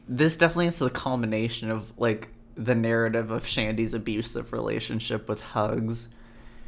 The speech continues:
It's not, it, I don't know. This was a really raw moment, though, because she is truly doubled over in crying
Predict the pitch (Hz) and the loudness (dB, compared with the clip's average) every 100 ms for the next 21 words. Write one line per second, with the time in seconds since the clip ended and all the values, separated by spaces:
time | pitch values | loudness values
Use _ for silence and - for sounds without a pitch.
0 | - - - - - 143 143 147 147 160 | -14 -18 -20 -10 0 2 2 6 8 8
1 | 156 - - - - - - - - - | 6 0 -20 -20 -20 -20 -20 -20 -20 -10
2 | - - - - - - - 143 147 143 | -10 -10 -20 -20 -20 -20 0 2 2 2
3 | 123 113 110 160 180 269 269 160 131 131 | 4 4 8 6 8 6 8 8 10 8
4 | 113 113 113 113 110 110 113 110 131 139 | 10 10 10 8 6 4 2 2 2 2
5 | 185 185 - 165 139 117 117 117 110 110 | 4 4 4 6 6 6 4 4 4 2
6 | - 101 104 104 98 90 101 - 110 101 | 2 4 4 4 2 0 -2 -4 0 0
7 | 101 101 101 101 104 | 0 -2 -4 -4 -6